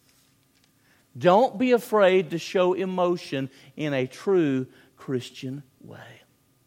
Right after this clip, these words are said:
Look at verses thirty-seven and thirty-eight. It says, "There was much weeping and embracing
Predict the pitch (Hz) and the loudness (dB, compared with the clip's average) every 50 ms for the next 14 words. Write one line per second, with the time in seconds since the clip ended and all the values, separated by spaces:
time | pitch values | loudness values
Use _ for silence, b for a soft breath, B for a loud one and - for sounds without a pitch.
0 | _ _ _ _ _ _ _ _ _ _ _ _ _ _ b b b b b b | _ _ _ _ _ _ _ _ _ _ _ _ _ _ b b b b b b
1 | - 214 - 247 180 151 170 156 - - 143 - - - 165 143 139 143 131 - | -14 -10 -10 -8 -6 -4 -4 -6 -6 -8 -14 -14 -8 -4 -4 -2 -2 -4 -6 -6
2 | - 165 143 135 110 131 123 117 117 117 - 131 127 120 120 120 123 123 117 113 | -4 -2 -2 -2 -2 -4 -8 -8 -10 -10 -8 -8 -6 -6 -6 -4 -4 -4 -4 -6
3 | 120 - - - _ _ _ _ _ _ _ _ _ _ _ _ _ _ _ _ | -8 -12 -20 -20 _ _ _ _ _ _ _ _ _ _ _ _ _ _ _ _
4 | _ _ _ _ _ _ _ _ _ _ _ - - 156 - - - - 190 190 | _ _ _ _ _ _ _ _ _ _ _ -14 -14 -14 -12 -12 -8 -2 0 2
5 | 190 196 196 202 202 208 202 196 175 170 170 151 180 180 180 175 175 160 160 156 | 2 4 4 2 2 2 0 -2 -4 -8 -6 0 2 2 2 2 0 0 2 4
6 | 156 151 147 143 - - - 160 165 170 180 190 202 202 208 202 - - - - | 4 4 2 0 -4 -8 -8 -6 -4 -2 0 0 0 0 -2 -4 -8 -10 -12 -12
7 | - - 170 185 185 185 175 - - 175 151 135 127 123 117 123 - _ _ _ | -10 -8 -4 -4 -2 -2 -4 -6 -4 -4 -2 -2 -2 -4 -8 -10 -14 _ _ _
8 | _ _ _ _ _ _ _ _ _ _ _ _ _ _ _ _ _ _ _ _ | _ _ _ _ _ _ _ _ _ _ _ _ _ _ _ _ _ _ _ _
9 | _ _ _ _ _ _ _ _ _ _ _ _ _ _ _ _ _ _ _ _ | _ _ _ _ _ _ _ _ _ _ _ _ _ _ _ _ _ _ _ _
10 | _ _ _ _ _ _ _ _ _ _ _ _ _ _ _ - - 190 220 233 | _ _ _ _ _ _ _ _ _ _ _ _ _ _ _ 0 4 6 6 8
11 | 233 240 233 214 196 139 180 202 220 240 269 240 - - - 240 208 175 - | 8 8 6 6 6 6 10 12 12 12 12 10 6 6 6 6 6 6 0